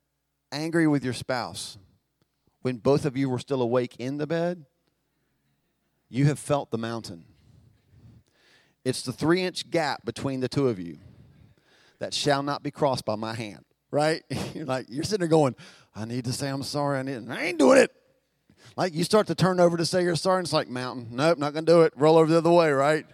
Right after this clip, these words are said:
"Well, if they wanna talk to me, they can talk to me. They can climb that mountain," right? Man, like, it's amazing, isn't it? We think of, like, we read these scriptures, and I'm just telling you, this is how we do it.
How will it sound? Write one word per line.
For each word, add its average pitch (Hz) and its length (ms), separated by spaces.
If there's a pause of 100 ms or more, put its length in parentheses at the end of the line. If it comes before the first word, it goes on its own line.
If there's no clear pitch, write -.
(540)
"Well, 135 160
if - 80
they 226 100
wanna 233 140
talk 196 180
to 175 60
me, 208 120
they 196 140
can 185 80
talk 190 160
to 160 60
me. 175 160
They 180 140
can 165 100
climb 330 320
that 294 220
mountain," 175 840
right? 139 340 (920)
Man, 214 200
like, 185 200
it's 175 200
amazing, 196 540
isn't 170 220
it? 180 140
We 220 120
think 254 220
of, 196 120
like, 180 180
we 220 140
read 226 300
these 202 160
scriptures, 185 520
and 175 220
I'm 196 120
just 214 200
telling 220 200
you, 180 60
this 175 160
is 185 60
how 185 80
we 180 100
do 190 160
it. 165 160